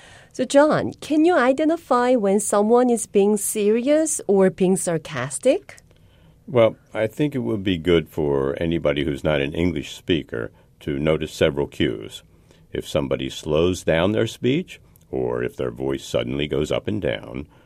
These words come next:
Speaker 2: or if they make long pauses, you have to listen to how they accent their words. But you can always ask, "Are you being sarcastic? Do you really mean that?" And they'll usually give you a hint.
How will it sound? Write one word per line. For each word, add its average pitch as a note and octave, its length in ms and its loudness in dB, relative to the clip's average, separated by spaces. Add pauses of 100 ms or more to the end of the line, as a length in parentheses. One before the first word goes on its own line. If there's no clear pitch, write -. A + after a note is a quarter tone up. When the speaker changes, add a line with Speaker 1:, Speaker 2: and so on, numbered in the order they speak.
(240)
Speaker 2:
or B1+ 140 -6
if B1+ 100 -6
they C#2+ 100 -4
make B1+ 220 -4
long E2 400 -2
pauses, A2 640 -8 (400)
you G#2+ 140 -2
have E3+ 160 -2
to C3 100 -2
listen A#2 380 -2 (160)
to F#2 140 -2
how A2+ 160 0
they G2+ 260 -4
accent G#2 460 -4
their A#1+ 140 -2
words. - 440 -12 (480)
But G2+ 100 0
you C#3 80 -2
can C#3+ 120 2
always D#3 260 2
ask, - 340 -2 (160)
"Are C2 220 0
you B1+ 180 -6
being B1+ 320 -6
sarcastic? - 800 -4 (220)
Do - 80 0
you A#2+ 140 0
really F2+ 340 0
mean B2+ 340 0
that?" - 240 -12 (440)
And A2 320 2
they'll G#2+ 200 0
usually D#2 480 -2
give C2 180 -2
you A#1+ 140 -4
a A1+ 80 -6
hint. G#1+ 400 -10